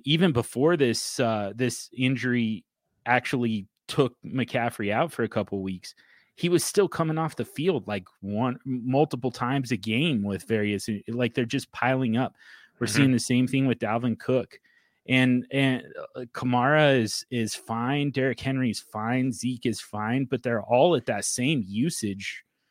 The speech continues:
Speaker 1: that, you know, where the, where the injuries just start to creep up. It, to me, it just, it feels like we really kinda want the younger guys.
Speaker 2: Yeah, and it's, it's interesting 'cause, like, you see,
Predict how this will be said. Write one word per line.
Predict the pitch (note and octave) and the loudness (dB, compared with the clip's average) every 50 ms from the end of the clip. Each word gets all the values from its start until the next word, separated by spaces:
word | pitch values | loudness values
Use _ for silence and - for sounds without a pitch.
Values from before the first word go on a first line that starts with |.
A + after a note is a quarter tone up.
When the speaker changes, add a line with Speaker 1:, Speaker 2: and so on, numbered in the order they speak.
| _ _ _ _ _ _ _ _ _ _ _ _ | _ _ _ _ _ _ _ _ _ _ _ _
Speaker 1:
that, | - A2 B2+ B2 A#2 A2 G2+ - _ _ _ _ | 2 4 6 6 6 4 0 -4 _ _ _ _
you | C3+ B2 A2+ A2 | 0 4 4 4
know, | G2+ G2+ A2 | 4 4 4
where | A2 A2+ A#2+ A#2+ A2+ | 6 6 6 6 6
the, | A#2+ A#2 A2 A2 | 6 4 4 4
where | - A#2 B2 A#2 | 2 2 2 4
the | G#2+ A2+ G#2+ A#2 | 4 4 4 4
injuries | B2+ C3+ C3 C3+ C3+ B2 A2 | 2 2 2 2 2 2 2
just | - - B2+ - | 0 0 0 0
start | - - B2 B2+ A#2+ - | 2 2 4 4 4 0
to | B2 | -4
creep | A2 - - C3+ B2 A2 - - | -6 -4 -2 0 0 0 0 0
up. | G#2 C#3+ F#3+ - - - A#2 | 0 0 0 0 -2 -2 -4
It, | A#2 A#2 G#2+ F#2 - | -4 -4 -4 -6 -4
to | - - | -4 0
me, | A2+ A#2+ C3 E3 F#3 | 0 2 2 4 2
it | C#3 G#2+ | 2 0
just, | - B2+ A#2 - - - - | 0 -2 -2 -2 -4 -8 -4
it | A#2+ A#2+ A2 | -2 -2 -2
feels | - - C3 C3+ D3 D#3+ C#3 - | -2 -2 0 2 2 2 2 0
like | C#3 C3+ C3+ C3 B2 - | 0 0 0 0 0 0
we | C3 B2+ A#2+ | 0 0 0
really | G#2+ G#2+ A2+ A#2 A#2+ B2+ B2+ | 0 0 0 2 2 0 0
kinda | A#2 - C3 C3+ C3 B2+ | -2 -2 -2 -2 0 -2
want | A2+ F#2+ G2 G2+ G2+ A#2 B2+ B2+ - | -2 -2 -2 0 0 0 0 0 -2
the | A#2+ | -4
younger | G2+ G#2+ G#2+ A2 A#2 A2 A2+ | -2 0 0 0 0 -2 -2
guys. | F#2+ G2 G#2 A#2+ B2 D2+ D2+ - - - - _ _ _ _ _ _ _ _ _ _ _ _ _ _ - - - - - - - - - - - - - - - - - _ _ _ _ _ _ _ _ _ _ | -4 -2 -4 -4 -4 -6 -8 -10 -14 -16 -18 _ _ _ _ _ _ _ _ _ _ _ _ _ _ -20 -20 -20 -20 -20 -20 -20 -20 -20 -20 -16 -14 -12 -12 -12 -16 -16 _ _ _ _ _ _ _ _ _ _
Speaker 2:
Yeah, | C#3 B2+ C3 C3 D3+ C#3+ - - - - - - | 6 10 12 12 12 10 8 2 -8 -8 2 6
and | C#3+ C3+ C3 | 8 10 10
it's, | C3+ C3 - - | 10 8 6 2
it's | - D#3 C#3 - F3+ | 2 0 2 2 -2
interesting | F3 - F3+ E3 - C#3+ B2 A#2 | 0 0 0 0 2 2 2 2
'cause, | A#2+ A2 | 2 4
like, | A2+ A2 G#2 A2 | 4 2 2 2
you | A2 G#2 | -2 -4
see, | - - - A#2+ A#2 A#2 A2+ A2+ A2 G#2+ | -4 -2 0 2 4 4 4 4 2 0